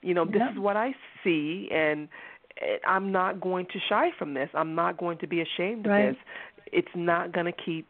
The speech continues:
Speaker 1: my, my mouth quiet.
Speaker 2: Right.
Speaker 1: You know, and while
Speaker 2: Yeah.
Speaker 1: others are in the, in the corner hiding and whispering about it, I'm going
Speaker 2: Mm-hmm.
Speaker 1: to say it. It has helped me.
Speaker 2: Mm-hmm.
Speaker 1: It has
Speaker 2: Mm-hmm.
Speaker 1: truly helped me, because when I'm silent,
Speaker 2: Mm-hmm.
Speaker 1: I, I can't,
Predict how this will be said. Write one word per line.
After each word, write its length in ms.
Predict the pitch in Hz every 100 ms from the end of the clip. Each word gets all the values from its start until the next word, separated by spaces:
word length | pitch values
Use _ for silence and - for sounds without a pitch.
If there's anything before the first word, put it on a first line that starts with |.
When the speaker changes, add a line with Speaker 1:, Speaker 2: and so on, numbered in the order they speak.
| -
Speaker 1:
my, 420 | 160 156 156 156
my 220 | 156 156
mouth 300 | 160 151 143 - _ _ _ _ _ - -
quiet. 480 | - 190 403 - -
Speaker 2:
Right. 320 | 208 196 - _ - _ -
Speaker 1:
You 120 | 180 185
know, 420 | 175 190 262 269 - - -
and 260 | - - 170
while 160 | 175
Speaker 2:
Yeah. 80 | 175
Speaker 1:
others 240 | 233 294 208
are 100 | 180
in 140 | 180
the, 80 | 170 -
in 120 | 175
the 60 | 175
corner 360 | - 202 175
hiding 480 | 165 185 226 226 175
and 160 | 160 165
whispering 400 | 233 - 220 175
about 260 | 147 147
it, 160 | 151 190 - - -
I'm 200 | 202 311
going 260 | 269 240 269
Speaker 2:
Mm-hmm. 120 | 277
Speaker 1:
to 60 | -
say 200 | 339 359
it. 100 | - -
It 120 | 330
has 140 | 330 302
helped 300 | - 311 240
me. 180 | 220 247
Speaker 2:
Mm-hmm. 300 | 277 - -
Speaker 1:
It 40 | 269
has 140 | 277
Speaker 2:
Mm-hmm. 220 | - 233 226
Speaker 1:
truly 420 | 247 233 226 220 - _ _
helped 340 | - 240 277 -
me, 100 | 165
because 280 | 147 156 165 160
when 140 | 165
I'm 200 | 190 196 -
silent, 440 | 196 196 220 269 - - - - - - - - 196
Speaker 2:
Mm-hmm. 220 | 220 254
Speaker 1:
I, 100 | 175
I 80 | -
can't, 440 | 165 - 196 170